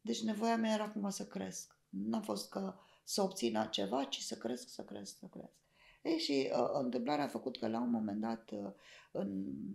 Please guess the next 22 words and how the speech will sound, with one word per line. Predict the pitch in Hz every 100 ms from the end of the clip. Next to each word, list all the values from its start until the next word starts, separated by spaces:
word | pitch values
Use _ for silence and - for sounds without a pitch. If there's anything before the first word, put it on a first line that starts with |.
| 202 -
toate, | - - - - 196
uh, | - 65 - 190
cursurile | 247 - 208 202
pe | 196 196
care | 202
le-am | 196 185
făcut | 196 269 247
și | - 196 190
școlile | - - 240 202 196
pe | -
care | - 190
le-am | 101 - 190
făcut, | 190 240 226 -
uh, | 202 196 196 202 208 214
la | 190
momentul | 202 202 214 214
ăla | 202
să-mi | 196 196
tot | 202 196
schimb, | 220 208 196
uh, | 190 185 -
profesia, | 190 185 254 247 - -